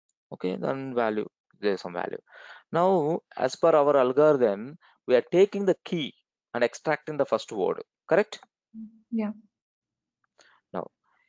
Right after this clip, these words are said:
Speaker 1: this first word, when I extract and find it, let's say V falls under twenty-three or twenty-four. Okay?
Speaker 2: Okay.
Speaker 1: Or twenty-three. So now,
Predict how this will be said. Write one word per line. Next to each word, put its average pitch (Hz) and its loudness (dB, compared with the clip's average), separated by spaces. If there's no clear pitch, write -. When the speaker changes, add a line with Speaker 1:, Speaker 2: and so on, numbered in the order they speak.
Speaker 1:
this 165 -2
first - -2
word, 170 4
when 151 0
I 139 2
extract 160 -2
and 147 -4
find 113 0
it, 131 2
let's 135 0
say 170 0
V 160 -4
falls 147 0
under 135 -2
twenty-three 135 -8
or 117 -2
twenty-four. 113 -8
Okay? - -4
Speaker 2:
Okay. 233 -2
Speaker 1:
Or 117 -4
twenty-three. 120 -8
So 151 4
now, 143 2